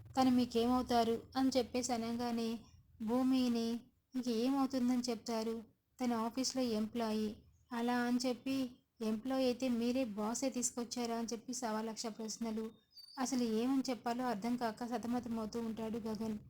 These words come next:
ఇంకా ఇది ఇలా ఉండగా మరి భూమికి డాక్టరు లోపలికి తీసుకెళ్ళి అన్ని పరీక్షగా చూస్తూ ఉంటాడు. ఇలా చూస్తూ ఉండగా భూమి, "డాక్టర్,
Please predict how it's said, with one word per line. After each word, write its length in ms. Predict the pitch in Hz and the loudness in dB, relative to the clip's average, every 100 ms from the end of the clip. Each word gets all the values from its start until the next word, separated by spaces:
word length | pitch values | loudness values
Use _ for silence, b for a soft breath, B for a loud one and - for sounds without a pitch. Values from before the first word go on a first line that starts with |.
| - - - | -20 -20 -8
ఇంకా 180 | 277 277 | -4 0
ఇది 240 | 254 240 254 | 2 2 2
ఇలా 200 | 240 233 | 2 2
ఉండగా 600 | 226 247 240 226 220 220 - _ - 277 | 0 0 0 0 0 -4 -14 _ -12 -2
మరి 200 | 254 247 | 0 0
భూమికి 680 | 202 247 254 254 247 233 220 | 0 2 2 2 0 0 0
డాక్టరు 640 | 214 220 220 233 214 220 214 - _ - | 0 -2 -2 -2 -2 -4 -8 -18 _ -6
లోపలికి 300 | 240 240 254 | -4 -2 -2
తీసుకెళ్ళి 640 | 247 240 - 233 220 220 220 | -2 -4 -4 -4 -2 -4 -2
అన్ని 240 | 240 254 | 0 0
పరీక్షగా 520 | 254 233 240 247 247 226 | 0 -2 -2 -4 -4 -4
చూస్తూ 340 | 233 220 247 | -4 -4 -2
ఉంటాడు. 460 | 233 220 226 214 196 - - - - - - - - - - _ _ - | -2 -2 -2 -2 -4 -10 -20 -20 -20 -20 -20 -20 -20 -20 -20 _ _ -2
ఇలా 180 | 269 262 | -2 0
చూస్తూ 300 | 269 247 - | 0 -2 0
ఉండగా 440 | 262 247 233 226 226 | 2 2 0 0 -2
భూమి, 520 | 208 240 247 240 233 - - - 220 | -2 0 2 2 0 -6 -20 -6 0
"డాక్టర్, 560 | 226 233 - 254 254 | 2 2 2 2 2